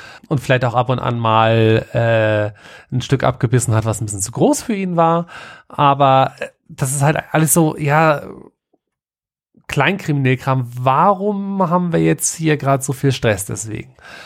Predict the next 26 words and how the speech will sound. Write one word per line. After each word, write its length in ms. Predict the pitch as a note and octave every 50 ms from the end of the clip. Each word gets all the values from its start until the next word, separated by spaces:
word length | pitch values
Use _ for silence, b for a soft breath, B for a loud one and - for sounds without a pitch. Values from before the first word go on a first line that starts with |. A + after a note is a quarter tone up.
| B B B B B B B -
Ähm, 320 | C3+ B2+ B2 B2 A#2+ A#2
das, 120 | - C#3 C3 - _ _ _ _ _ _ _ _ _ _
das 200 | - C3+ D#3+ -
ist 140 | F#3 E3 -
das, 160 | - D#3+ -
was 240 | D3+ D3+ C3 - -
für 160 | - - D3
mich 200 | D3 E3+ F3 -
halt 180 | D#3 D#3 D3+ -
überhaupt 580 | D3 C#3+ B2 - - C#3+ D#3 E3 E3 - _ -
nicht 180 | D#3 C#3 -
zusammenpasst. 540 | - C#3+ C#3 C3+ C3 C3 C3 B2+ A2 G#2 -
Und 60 | B2
wenn 100 | B2 C3
man 80 | C#3 C#3+
dann 160 | D3+ D3 C#3
halt 240 | D3 D#3+ E3 - -
auch 140 | D3+ C3+ -
sieht, 640 | - C#3+ D3 F#3+ G3+ G3+ F3+ C#3+ B2+ - - - -
wie, 300 | C#3+ C#3 C3+ C3 B2+ C3 B B B B B B B B _
äh, 200 | - C#3+ C3+ B2+
wie 160 | C3 B2 B2
Vardek 500 | - B2 C3+ C#3+ D3+ D3+ D3 - - -
halt, 640 | C#3 C3 C3 B2+ B2+ B2+ C3 B2+ B2+ - - - - -
äh, 240 | C3+ C3 B2 A#2+ A#2+
so, 140 | A#2+ B2+